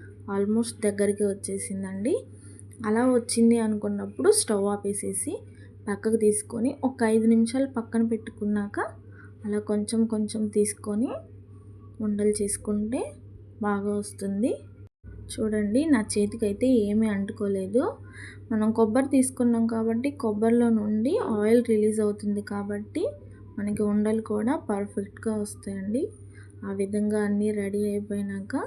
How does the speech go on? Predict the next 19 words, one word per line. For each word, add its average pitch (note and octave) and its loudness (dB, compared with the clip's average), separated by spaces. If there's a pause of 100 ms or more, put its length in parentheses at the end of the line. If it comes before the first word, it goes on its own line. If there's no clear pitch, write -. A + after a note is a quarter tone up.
(760)
ఒక - -6
బౌల్ G3 4 (100)
తీసుకొని G#3 -2 (640)
మనం A3+ 4 (180)
ఆ - 2 (140)
బౌల్లో G#3 4 (160)
అన్నీ G#3 2 (100)
ట్రాన్స్‌ఫర్ G#3 -2 (100)
చేసేసుకుందామండి. G3 -2 (1000)
ఇది, A3+ -2 (220)
ఇది B3 6 (120)
ఎందుకు A3+ 4
చూపిస్తున్నానంటే G#3+ -2 (120)
నేను A3+ 4
ఈ G#3 0
బౌల్లో G#3+ 4
పెట్టుకొని A3+ 0 (160)
ఒక B3 0 (140)
వన్ A3 2